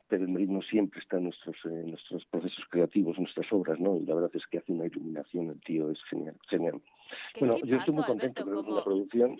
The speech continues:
Speaker 2: Sí, eso te iba a
Speaker 1: Sí,
Speaker 2: decir, que,
Speaker 1: sí,
Speaker 2: eh,
Speaker 1: sí.
Speaker 2: tú formas parte de la producción de este montaje, eh, eh, os habéis rodeado de un, eh, equipo maravilloso,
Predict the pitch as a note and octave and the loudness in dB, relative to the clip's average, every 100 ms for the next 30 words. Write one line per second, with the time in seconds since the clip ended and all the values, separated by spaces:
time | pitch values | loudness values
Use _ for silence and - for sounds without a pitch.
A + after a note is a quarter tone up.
0 | - - C4 - A3+ C#4 D#4+ C#4 C#4+ - | -12 -12 -12 -10 -10 -10 -2 -2 -2 -8
1 | C4 G3+ C4 C4 - A#3 A3 C4+ C4 C4 | -12 -4 -2 -2 -4 -4 -4 -6 -8 -12
2 | C4+ B3+ C4 B3 - A3 A3+ A3+ A3 G#3+ | -12 -12 -12 -14 -14 -16 -14 -12 -12 -12
3 | G#3 A3+ G#3 G#3+ - A#3+ A3 G#3 _ _ | -10 -10 -10 -14 -14 -12 -12 -16 _ _
4 | _ G#3 G3+ - G#3 G#3 G3 F3 G2+ F#3+ | _ -14 -14 -14 -12 -12 -12 -12 -14 -16
5 | F#3 F#3 B3 - B3+ C#4+ - - - F3 | -16 -14 -14 -14 -18 -18 -20 -18 -14 -14
6 | - E3 D#3+ - F3 E3 F#3 G#3+ A3 F3 | -12 -14 -14 -12 -14 -14 -12 -12 -12 -12
7 | B3+ A3+ F#3+ G3 G3+ F3+ - F3+ F#3 F#3 | -12 -12 -16 -18 -18 -16 -16 -16 -18 -12
8 | F#3 F3+ F3 - G3+ F#3+ F3+ E3+ F3 G3+ | -10 -10 -10 -10 -12 -12 -14 -16 -16 -14
9 | B3+ | -14